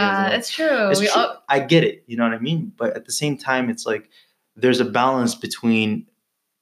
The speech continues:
Speaker 2: living in the moment and, like, being in the moment, I feel like. 'Cause I feel like you don't wanna,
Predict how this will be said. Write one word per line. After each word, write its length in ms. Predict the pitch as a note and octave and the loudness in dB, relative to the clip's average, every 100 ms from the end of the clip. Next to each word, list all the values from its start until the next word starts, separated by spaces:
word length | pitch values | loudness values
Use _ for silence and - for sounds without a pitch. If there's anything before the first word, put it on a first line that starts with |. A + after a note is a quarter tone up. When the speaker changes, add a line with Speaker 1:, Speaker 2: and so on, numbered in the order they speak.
| _ - | _ 0
Speaker 2:
living 320 | B2 C3 C3 | 2 4 4
in 100 | A#2 | 4
the 60 | A2+ | 4
moment 600 | A2 C3 F#3 G#3 G3 - _ _ _ _ _ _ | 2 4 6 6 4 -4 _ _ _ _ _ _
and, 160 | B2 A#2 | 0 2
like, 420 | A2 G2+ G#2+ G2 | 2 0 -8 -10
being 360 | C3 C3+ A#2 G#2 | -2 2 2 2
in 100 | G2+ | -2
the 80 | G2 | -2
moment, 300 | G2+ G2+ A2+ | -4 -6 -8
I 100 | - | -10
feel 160 | - | -8
like. 200 | - - - | -8 -12 -8
'Cause 120 | A2+ | -2
I 80 | A2+ | -2
feel 160 | B2 C3 | 2 2
like 100 | A#2+ | 2
you 60 | |
don't 100 | C3+ | 2
wanna, 360 | C3 G#2+ G2 | 2 2 0